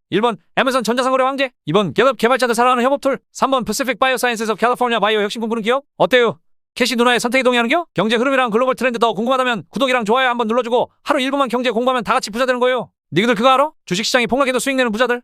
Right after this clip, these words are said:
그들만 아는 비밀 무기가 있다는 거? 그게 바로 채권이야. 왜 부자들은 채권을 살까? 이유 세 가지로 정리해줄게. 첫째, 안정적이거든. 주식은 롤러코스터지만 채권은 꾸준히 이자를 줘. 이천팔 년 금융위기 때 주식은 마이너스 오십사 퍼센트 폭락. 근데 채권은 플러스 육 퍼센트 올랐다고? 둘째, 예측 가능해. 삼성전자 실적 맞추기 어렵잖아.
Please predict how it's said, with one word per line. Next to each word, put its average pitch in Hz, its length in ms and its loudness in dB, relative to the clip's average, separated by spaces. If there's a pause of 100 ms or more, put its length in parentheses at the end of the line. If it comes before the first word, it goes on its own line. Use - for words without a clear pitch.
그들만 233 280 2
아는 240 120 0
비밀 247 200 -2
무기가 254 200 0
있다는 254 220 0
거? 269 160 0 (180)
그게 196 160 0
바로 220 140 4
채권이야. 262 400 0 (200)
왜 170 100 4
부자들은 240 260 4
채권을 247 260 2
살까? 262 300 2 (160)
이유 196 160 2
세 240 120 0
가지로 254 200 2
정리해줄게. 247 520 0 (140)
첫째, 240 300 0 (140)
안정적이거든. 247 560 0 (120)
주식은 214 240 2
롤러코스터지만 247 540 2
채권은 240 240 0
꾸준히 269 240 -2
이자를 262 160 4
줘. 277 220 0 (120)
이천팔 240 320 2
년 240 120 0
금융위기 240 300 0
때 240 100 2
주식은 226 260 -2
마이너스 240 320 2
오십사 214 220 0
퍼센트 240 200 -2
폭락. 262 280 0 (100)
근데 185 180 0
채권은 240 300 2
플러스 247 240 0
육 233 100 -2
퍼센트 254 220 -2
올랐다고? 262 460 0 (120)
둘째, 262 300 2 (160)
예측 175 220 -2
가능해. 262 320 0 (100)
삼성전자 262 480 0
실적 247 220 -4
맞추기 247 240 -2
어렵잖아. 240 400 -2